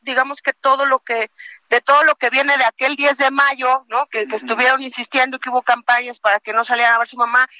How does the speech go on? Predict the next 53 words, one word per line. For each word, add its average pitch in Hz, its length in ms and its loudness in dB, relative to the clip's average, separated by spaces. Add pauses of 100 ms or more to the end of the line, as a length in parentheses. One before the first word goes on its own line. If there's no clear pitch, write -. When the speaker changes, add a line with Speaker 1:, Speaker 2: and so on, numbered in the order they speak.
(180)
Speaker 1:
Estamos 330 420 -2
a 311 80 2
la 254 120 2
vuelta 277 480 0
del, 226 400 -2
del 226 160 0
Día 247 140 4
del 247 160 0
Padre. 254 440 0 (300)
Estamos 339 560 -2
también 262 320 0
a 285 80 2
la 254 100 2
vuelta 240 320 -2
de 254 60 4
la 233 100 4
luz 226 220 -8
verde 240 260 -4
de 233 120 -6
muchas 226 340 -8
empresas 233 400 -6
que 220 120 0
dicen, 240 380 -2
"Regresen 254 720 -2
ya 240 400 2
a 226 120 0
laborar". 233 480 2 (300)
Y 294 60 -2
hay 370 160 4
un 415 100 -4
fenómeno, 359 680 0
bueno, 311 340 0
yo 330 80 -4
te - 120 0
hablaría 302 340 2
de 285 40 -10
dos 302 220 -2
cosas 302 320 -4
que 277 100 -4
también 254 480 -2
se - 200 0
ha 262 80 2
visto 285 260 -6
mucho 277 240 -8
y - 20 -14
que 247 120 -2
he 247 40 0
platicado 269 560 -2
con 262 140 -8
mucha 254 220 -8
gente 254 260 -4
de 247 100 2
esto, 247 300 -2